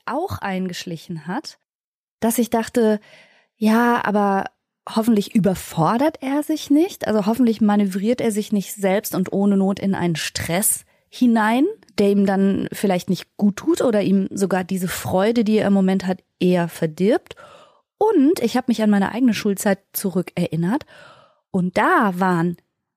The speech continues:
sehr gute Schüler häufig gleichzeitig sehr unbeliebte Schüler.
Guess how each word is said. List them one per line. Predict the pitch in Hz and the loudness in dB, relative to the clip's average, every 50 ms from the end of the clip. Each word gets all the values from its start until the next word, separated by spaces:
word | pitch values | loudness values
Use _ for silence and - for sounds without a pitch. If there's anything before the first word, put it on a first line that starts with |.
| _ _ _ _ | _ _ _ _
sehr | 185 180 214 269 359 415 | -2 0 2 4 4 4
gute | - 370 359 349 - 262 | 4 2 2 2 2 -2
Schüler | - - - - 185 175 170 170 170 196 247 - - _ _ _ | -4 -4 -4 -4 -4 -2 -2 -2 -2 -4 -6 -8 -12 _ _ _
häufig | _ - - 247 277 302 294 - 269 240 - - | _ -2 0 2 2 2 0 0 -2 -4 -4 -2
gleichzeitig | - 220 220 247 269 - - - - 220 202 196 - 220 226 226 - - _ _ _ _ _ _ _ | -2 0 0 0 -2 -4 -6 -4 0 0 0 0 0 -2 -4 -4 -6 -12 _ _ _ _ _ _ _
sehr | - 175 180 262 320 - | -4 0 2 2 4 4
unbeliebte | 392 453 466 349 262 202 185 165 - - 170 | 2 2 2 2 2 2 0 -4 -4 -6 -8
Schüler. | - - - 185 170 156 156 147 156 | -8 -6 -4 -4 -4 -2 -4 -6 -8